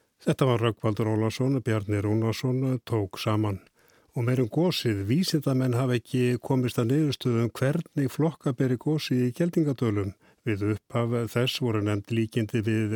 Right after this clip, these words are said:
Kröfluelda og svo gjarnan verið nefnd Dyngjugos og bent á dyngjuna Þráinskjöld sem er rétt hjá gosstöðunum. „Dæmigerð gos á Reykjaneskaga eru hins vegar mjög lítil,“ segir Magnús Tumi Guðmundsson, prófessor í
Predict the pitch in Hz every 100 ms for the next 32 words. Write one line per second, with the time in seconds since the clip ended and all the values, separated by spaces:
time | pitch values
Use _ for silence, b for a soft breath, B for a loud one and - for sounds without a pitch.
0 | 110 - 113 - 120 113 110 - 139 127
1 | - 107 98 107 - 113 110 110 107 104
2 | 113 110 117 110 120 120 131 113 131 143
3 | - 127 113 113 123 113 - 120 120 143
4 | 143 - 131 131 120 - 131 156 156 135
5 | - 120 101 - - 104 107 107 120 117
6 | - 135 123 156 151 - 135 113 98 -
7 | B B B B B - 143 175 165 160
8 | 139 - 160 170 - 139 131 156 151 131
9 | - 110 107 104 107 - - 127 139 139
10 | 120 120 - 123 120 120 120 123 123 123
11 | 165 185 - 107 95 _ b b - -
12 | 107 104 104 113 117 104 - 110 107 101
13 | 117 107 101 117 127 131 - 151 151 139
14 | - 127 135